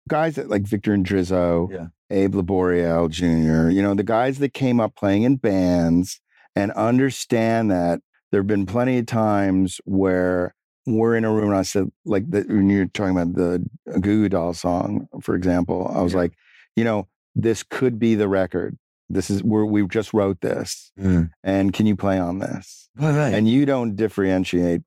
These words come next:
Speaker 1: It's all a record. And that's the way I think of it. You know, the demo is the record, the record is the, you know, it's all connected. So as long as we keep track of it, you know, because sometimes that demo will end up being the record.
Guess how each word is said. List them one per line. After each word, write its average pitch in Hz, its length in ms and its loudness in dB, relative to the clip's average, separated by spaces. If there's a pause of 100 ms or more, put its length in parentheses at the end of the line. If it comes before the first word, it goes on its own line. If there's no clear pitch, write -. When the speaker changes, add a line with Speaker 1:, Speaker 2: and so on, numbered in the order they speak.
Speaker 1:
It's 107 260 -2
all 113 320 2
a 92 60 -4
record. 92 500 -4 (420)
And 110 100 0
that's 120 140 -4
the 127 60 0
way 113 140 4
I 131 140 0
think 92 280 -4
of - 120 -6
it. - 160 -4
You 107 80 0
know, 110 260 2
the 113 140 2
demo 120 420 0
is 92 140 -2
the 101 100 -2
record, 92 500 0
the 87 200 0
record 90 420 0
is 78 100 -4
the, 87 160 -2
you 120 100 2
know, 101 140 2
it's 101 120 -2
all 127 500 2 (220)
connected. 95 580 -2 (220)
So 110 680 0 (340)
as - 80 -10
long 156 200 0
as 139 120 -2
we 131 200 2
keep 117 420 2 (300)
track 107 400 0
of 92 120 -2
it, 87 280 -4
you 101 80 -2
know, 95 320 2
because 120 260 0
sometimes 170 300 -2
that 147 200 -2
demo 139 440 0 (200)
will 117 240 0 (400)
end 113 140 2
up 110 100 -2
being 117 200 2
the 110 80 2
record. 147 420 -4